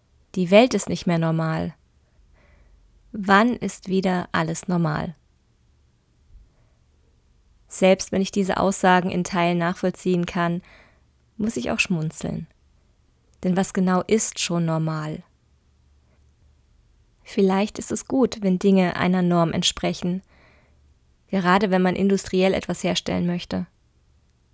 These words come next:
Aber nicht alles in der Welt ist ein Produktionsgut. Und schon gar nicht der Mensch. Für mich war früher klar, ja, es gibt ein Normal.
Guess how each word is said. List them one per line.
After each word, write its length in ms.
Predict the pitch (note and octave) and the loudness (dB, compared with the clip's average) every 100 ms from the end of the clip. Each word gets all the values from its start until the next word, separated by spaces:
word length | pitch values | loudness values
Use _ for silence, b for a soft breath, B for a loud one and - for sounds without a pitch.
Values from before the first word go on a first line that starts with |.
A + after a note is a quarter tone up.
| _ _ _ _ - | _ _ _ _ -2
Aber 180 | F#3 | 2
nicht 260 | F#3+ A3+ - | 2 2 2
alles 260 | F#3+ G#3+ - | 2 2 2
in 140 | F#3+ | 0
der 160 | F#3 F3 | 0 2
Welt 260 | F3+ F3 | 0 0
ist 140 | F#3+ - | -4 -6
ein 100 | F3 | -4
Produktionsgut. 1000 | F#3+ F#3 - - F#3+ G3+ - F3 E3+ - _ _ _ _ _ _ _ _ _ _ _ _ _ | -2 -4 -4 -2 0 -2 -2 -2 -4 -10 _ _ _ _ _ _ _ _ _ _ _ _ _
Und 140 | A3+ - | -6 -2
schon 180 | G#3+ | 0
gar 180 | G3 E3 | 0 0
nicht 180 | E3+ - | -2 -2
der 100 | G#3 | 0
Mensch. 440 | F#3 E3 E3 - - _ _ _ _ _ _ _ _ _ _ _ _ _ _ _ _ _ _ _ _ _ _ _ _ _ | 0 -2 -4 -6 -8 _ _ _ _ _ _ _ _ _ _ _ _ _ _ _ _ _ _ _ _ _ _ _ _ _
Für 240 | _ - G#3 | _ 2 4
mich 300 | A3+ B3+ - | 6 4 4
war 100 | A3 | 2
früher 360 | - G#3+ G3+ | 4 4 4
klar, 500 | - F#3 F3 F3 F3+ - _ - | 0 0 2 2 0 -6 _ -16
ja, 480 | E3+ F3+ E3+ E3+ G3+ _ _ _ _ - | -4 2 2 2 -2 _ _ _ _ -4
es 180 | A3+ - | -4 -2
gibt 220 | G3 - | -4 -2
ein 160 | - E3 | -2 0
Normal. 500 | E3+ E3 D#3+ D#3 | 0 -2 -2 -4